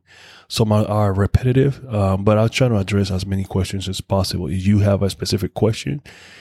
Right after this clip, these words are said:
you're, you're more than welcome to send me an email or just contact me through any of the social media platforms that I run. I actually respond on my messages. I'm always there available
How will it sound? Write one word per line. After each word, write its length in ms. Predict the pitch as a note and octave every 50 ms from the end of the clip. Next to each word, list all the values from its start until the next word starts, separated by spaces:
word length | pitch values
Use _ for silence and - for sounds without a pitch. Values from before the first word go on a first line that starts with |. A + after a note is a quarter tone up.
| - _ _ _
you're, 180 | - G#2+ G2+ G#2+
you're 120 | G#2+ G#2
more 180 | G2+ G2+ G#2 G#2
than 160 | G#2 G2+ G2+
welcome 320 | G#2+ G#2+ G#2 - - G2+
to 160 | F#2+ - -
send 240 | G2+ - - F#2+ G2
me 80 | G2 G2
an 120 | G2+ G2
email 520 | G2+ G#2+ G#2+ G#2 G#2 G#2 G#2 G2+ G2+ G#2 - _ - - - - _ _ _
or 280 | - G#2 G#2 G2+ G2 F#2
just 400 | F#2 F#2+ G2+ G2 - - - - _ _ _ - - - _ _ - -
contact 360 | - A2+ A2 G#2 - - E2+
me 140 | G#2 G#2 G#2
through 280 | G2 - G#2 G2 F#2+ F#2+
any 140 | F#2+ G2
of 60 | G2 F#2
the 80 | F#2
social 340 | - - G2+ G2 - - F#2+
media 440 | F#2 F#2+ G2 G2 G2 G2 F#2+ F#2 F#2
platforms 540 | - - G#2 G2 - - - G#2 G2 F#2+ -
that 120 | F#2 F#2
I 340 | F#2 F#2 F#2+ F#2+ F#2 F#2+ - _ -
run. 320 | F#2+ F#2+ G#2 G#2+ A2+ A2+ - - - - - - - - - _
I 280 | - G2 F#2+ F#2 F#2 F2+
actually 380 | F2+ G2+ G#2 - - G#2+ G2 F#2+
respond 520 | F#2 F#2 F2+ - - - G2+ G2 G2+ G2+
on 160 | F#2+ F#2+ F#2+
my 120 | F#2+ F#2 F#2
messages. 560 | F#2 G2 G#2 - - G#2 A2 G#2 G2 - -
I'm 120 | F#2+ F2+
always 300 | F2+ F2+ F2+ F#2 G2 -
there 180 | - F#2+ F#2 F#2
available 580 | F2+ F2 F#2 F#2 F#2+ F#2 F#2 F#2 F#2 F2+ -